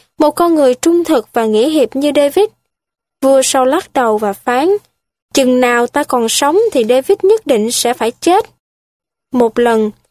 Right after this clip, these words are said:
vua Saul mời David vào cung dự tiệc. Như mọi lần, vua Saul lại vờ nổi cơn điên. Ông ta lấy thanh kiếm phóng vào David. Thật may, David nhanh nhẹn né sang một bên. Thanh kiếm cắm sâu vào cột.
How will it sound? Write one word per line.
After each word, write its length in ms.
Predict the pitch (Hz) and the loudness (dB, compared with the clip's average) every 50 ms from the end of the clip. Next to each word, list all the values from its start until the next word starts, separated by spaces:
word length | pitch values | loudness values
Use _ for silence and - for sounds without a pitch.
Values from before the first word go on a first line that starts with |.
| _ _ - | _ _ 0
vua 120 | 339 349 | 0 0
Saul 300 | 330 - - 320 311 302 | 2 0 0 0 0 0
mời 180 | 277 262 240 220 226 | 0 0 0 0 0
David 280 | 277 294 285 - 403 403 - _ | 0 0 0 0 -2 -2 -2 _
vào 240 | 294 262 233 220 226 | -2 -2 0 -2 -4
cung 380 | - - 277 277 277 277 262 | -4 -4 -4 -4 -2 -2 0
dự 160 | 240 220 202 214 - | 0 0 0 0 0
tiệc. 220 | - 247 240 226 220 - _ _ _ _ _ _ - | 0 2 2 0 -2 -6 _ _ _ _ _ _ -4
Như 180 | 262 269 277 | -2 0 0
mọi 220 | 269 247 214 208 226 | 2 2 0 2 2
lần, 300 | 240 240 233 220 214 220 - _ _ _ - | 0 0 0 0 -2 -4 -8 _ _ _ -2
vua 140 | 339 359 359 | 0 0 0
Saul 320 | - - 349 330 320 294 | 0 0 0 0 0 0
lại 180 | 262 220 208 220 | 0 -2 -2 -2
vờ 300 | 233 247 240 233 226 220 | -2 -2 -2 0 0 -2
nổi 360 | 214 220 220 214 202 202 269 | -2 -2 -2 -2 -2 -2 -2
cơn 300 | - - 311 294 285 277 | 0 0 0 0 0 0
điên. 260 | 294 294 302 285 262 - _ _ _ _ _ | 0 0 0 -2 -4 -8 _ _ _ _ _
Ông 200 | - 254 254 254 | -4 -2 -2 -2
ta 180 | 247 254 240 247 | -2 -2 -2 0
lấy 200 | 247 254 285 339 | 0 0 0 -2
thanh 260 | - - 302 285 262 254 | -2 -4 -4 -4 -4 -4
kiếm 260 | - - 294 320 370 | -4 -2 0 0 -2
phóng 280 | - - 320 302 339 427 453 | -2 -2 -2 -2 0 0 0
vào 120 | 392 294 233 226 | 0 0 0 -2
David. 320 | 240 240 254 - 359 415 415 - _ _ _ _ _ _ | -2 -4 -2 0 -2 -2 -2 -4 _ _ _ _ _ _
Thật 240 | - 262 226 208 - | -4 -2 -2 -2 -2
may, 300 | 247 254 262 269 269 254 - _ _ _ _ | -2 -2 0 0 -2 -4 -6 _ _ _ _
David 320 | - 269 262 269 339 392 381 | 0 0 2 2 0 0 0
nhanh 320 | - 302 285 277 269 262 254 | 0 -2 -2 -2 -2 -2 0
nhẹn 340 | 247 220 196 196 220 240 | 0 0 -2 -2 -4 -4
né 180 | 254 269 294 370 | -2 -2 -2 -2
sang 300 | 381 - - 311 262 254 | -2 -2 -2 -4 -2 -2
một 200 | 240 220 202 - | -2 -4 -4 -2
bên. 300 | - 254 262 269 269 254 247 - _ _ _ _ _ _ | -2 0 0 0 -2 -4 -8 -12 _ _ _ _ _ _
Thanh 240 | - - 247 247 240 | -6 -4 -2 -2 -2
kiếm 280 | - - 262 277 320 359 | -2 -2 -2 0 0 0
cắm 300 | - - 311 285 320 370 | 0 -2 -2 -2 -2 -2
sâu 280 | - - - 277 254 | -2 -2 -2 -2 -2
vào 160 | 240 240 214 208 | -2 -2 -4 -6
cột. 340 | - - 214 214 214 208 | -4 -2 0 0 0 0